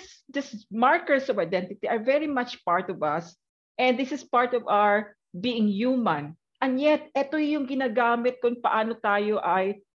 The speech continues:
i-dehumanize, ta-, pa-, paano tayo i-discriminate.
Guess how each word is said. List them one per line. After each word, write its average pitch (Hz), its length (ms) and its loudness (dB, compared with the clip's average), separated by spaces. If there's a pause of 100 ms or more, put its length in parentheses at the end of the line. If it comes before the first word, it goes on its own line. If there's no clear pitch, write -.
(140)
i-dehumanize, 175 1200 -2
ta-, 214 240 0
pa-, 220 320 0
paano 240 240 -2
tayo 240 160 -4
i-discriminate. 165 960 -4